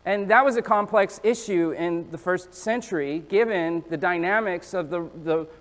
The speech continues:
racial tensions between Jews and Gentiles.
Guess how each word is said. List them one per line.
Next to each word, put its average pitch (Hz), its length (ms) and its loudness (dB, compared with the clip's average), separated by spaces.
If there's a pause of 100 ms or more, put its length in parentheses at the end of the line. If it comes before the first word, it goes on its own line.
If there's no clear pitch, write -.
racial 190 340 2
tensions 180 400 -4
between 226 400 -2
Jews 160 280 -2
and 151 100 -4
Gentiles. 190 600 -6